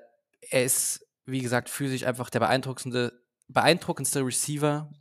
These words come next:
dieser Klasse. Ich finde, auch in den letzten Jahren gehört er dazu.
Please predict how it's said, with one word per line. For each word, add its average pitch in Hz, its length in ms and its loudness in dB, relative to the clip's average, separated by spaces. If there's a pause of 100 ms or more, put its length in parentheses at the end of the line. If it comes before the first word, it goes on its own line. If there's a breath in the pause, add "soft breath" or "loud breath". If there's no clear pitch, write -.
(100)
dieser 131 200 0
Klasse. 139 540 -2
Ich - 80 -12
finde, 127 200 -2
auch 123 60 -2
in 120 60 -8
den 117 80 -4
letzten 117 280 0
Jahren 127 400 2
gehört 127 300 0
er 131 40 -2
dazu. 139 480 -2